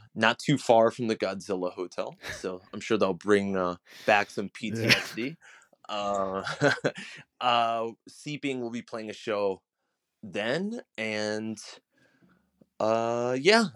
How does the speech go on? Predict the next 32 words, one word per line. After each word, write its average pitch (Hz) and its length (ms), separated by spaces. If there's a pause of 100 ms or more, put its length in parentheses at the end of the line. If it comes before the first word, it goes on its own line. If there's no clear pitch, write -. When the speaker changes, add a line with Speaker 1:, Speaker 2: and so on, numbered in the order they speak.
Speaker 1:
I - 20
think 113 200
that's 107 200
the 120 80
next 113 280
one 90 120
for 87 220
us. 85 220 (280)
Oh, 170 180
and 147 180
actually 143 260
Mortify 135 480
is 107 120
playing 107 520 (100)
in 101 520
Koiwa, 95 680 (840)
uh, 85 260 (160)
the 104 80
start 92 340
of 87 140
March 69 320
as - 160
well. - 160 (260)
Speaker 2:
Okay, 123 160 (600)
cool. 120 220 (640)
Try 139 160
to 151 60
set 151 240
something 151 320
up - 240
for, 131 100
like, 127 180